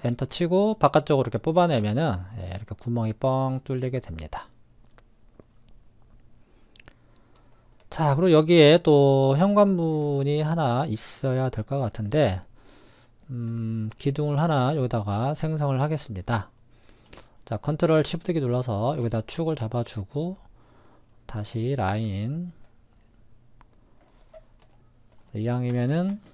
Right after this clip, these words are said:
레탱글로 그리도록 하겠습니다. 이렇게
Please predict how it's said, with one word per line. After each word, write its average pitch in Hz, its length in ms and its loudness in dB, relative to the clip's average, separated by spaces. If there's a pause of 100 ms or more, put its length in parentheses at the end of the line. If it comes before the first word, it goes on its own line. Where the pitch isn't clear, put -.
(260)
레탱글로 143 480 0
그리도록 113 340 -2
하겠습니다. 113 560 -10 (2750)
이렇게 87 420 -12